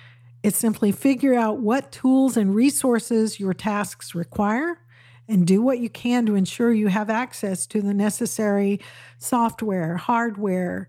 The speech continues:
utensils, implements, tools, and other resources that you need to complete the tasks that you want to do. And the final obstacle we'll talk about on this episode is poor communication.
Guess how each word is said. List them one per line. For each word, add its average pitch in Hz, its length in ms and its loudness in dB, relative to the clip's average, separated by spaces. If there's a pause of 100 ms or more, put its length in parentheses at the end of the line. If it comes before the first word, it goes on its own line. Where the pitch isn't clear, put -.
utensils, 214 960 0
implements, 208 680 0
tools, 240 480 2
and 196 140 0
other 240 300 0
resources 202 800 -2
that 202 160 -2
you 208 160 0
need 180 360 2
to 185 100 -6
complete 202 540 -2
the 214 100 -2
tasks - 720 -4
that 185 140 4
you 185 140 2
want 180 300 0
to 190 100 -8
do. 180 380 -6 (800)
And 254 320 4
the 233 80 0
final 294 800 -2
obstacle 214 640 -4
we'll 202 100 0
talk 202 320 -2
about 196 320 0
on 190 160 0
this 208 180 -2
episode 202 800 0 (640)
is 190 420 2
poor 208 280 -2
communication. 175 1040 -2